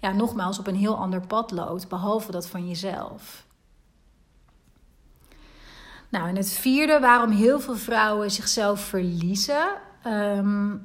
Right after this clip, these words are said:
is omdat ze last hebben van, zoals dat tegenwoordig <laughs> wordt genoemd,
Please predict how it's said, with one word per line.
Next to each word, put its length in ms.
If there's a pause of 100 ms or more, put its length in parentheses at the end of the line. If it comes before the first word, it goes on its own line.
(600)
is 500
omdat 400
ze 220
last 420
hebben 320
van, 720
zoals 320
dat 140
tegenwoordig 580
<laughs> 60
wordt 140
genoemd, 580